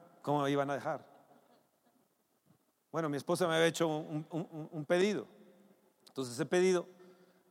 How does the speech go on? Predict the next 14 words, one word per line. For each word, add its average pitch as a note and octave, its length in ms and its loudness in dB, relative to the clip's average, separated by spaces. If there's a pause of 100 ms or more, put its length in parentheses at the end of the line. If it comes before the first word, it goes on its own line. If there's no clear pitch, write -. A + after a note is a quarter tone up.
(120)
él, D3+ 220 2
ah, C#3 320 4 (480)
so-, - 240 -8 (840)
era C#3+ 180 2
un D3+ 80 -2
bra. D3 360 4 (2750)
Entonces E3+ 120 6
llego F3 140 10
con E3 140 4
el E3+ 100 4
bra. F#3 280 12 (2500)
Y D3+ 280 2 (2250)
medida, F3 680 10
¿no? F#3 340 4